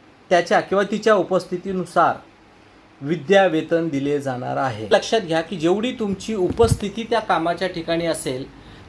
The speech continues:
त्याच उपस्थितीनुसार तुम्हाला त्या ठिकाणी, अ, पेमेंट दिला जाणार आहे, ज्याला आपण पेमेंटच म्हणू. आता त्यांनी रोजगार भत्ता जरी म्हटलेलं असलं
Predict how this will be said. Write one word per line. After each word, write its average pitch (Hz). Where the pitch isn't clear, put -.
त्याच 208
उपस्थितीनुसार 180
तुम्हाला 160
त्या 151
ठिकाणी, 151
अ, 139
पेमेंट 180
दिला 165
जाणार 139
आहे, 147
ज्याला 147
आपण 147
पेमेंटच 170
म्हणू. 160
आता 151
त्यांनी 151
रोजगार 151
भत्ता 135
जरी 160
म्हटलेलं 156
असलं 131